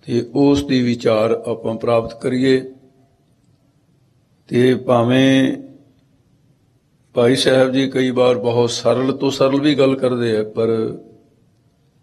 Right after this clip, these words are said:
ਡੂੰਘੀ ਤੋਂ ਡੂੰਘੀ ਗੱਲ ਵੀ ਉਹਨਾਂ ਦੇ ਕੋਲੋਂ ਹੋ ਜਾਣੀ, ਉਹਨਾਂ ਦੀ ਵਿਦਵਤਾ ਦੀ ਭਰੀ-, ਭਰਪੂਰ ਇਹ ਜਿਹੜੀ ਰਚਨਾ ਹੈ, ਉਹਦੀਆਂ ਝਲਕਾਂ ਵੀ ਪੈਂਦੀਆਂ ਨੇ।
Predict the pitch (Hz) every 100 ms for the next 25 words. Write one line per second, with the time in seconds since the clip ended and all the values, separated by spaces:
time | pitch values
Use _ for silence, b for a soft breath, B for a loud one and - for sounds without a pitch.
0 | _ _ _ 127 120 156 160 160 156 139
1 | 135 156 143 143 131 127 123 131 131 -
2 | 127 135 131 131 131 127 127 117 127 120
3 | 120 123 123 - 127 127 123 117 117 117
4 | 117 - - _ _ _ _ _ _ _
5 | _ _ _ _ _ _ _ - 135 131
6 | 135 139 135 135 131 131 127 117 - -
7 | - - _ _ _ _ _ - 127 123
8 | - 127 117 - 117 135 143 143 139 131
9 | 127 127 123 123 120 127 131 123 120 123
10 | - 127 127 123 127 107 107 117 120 117
11 | 107 107 117 120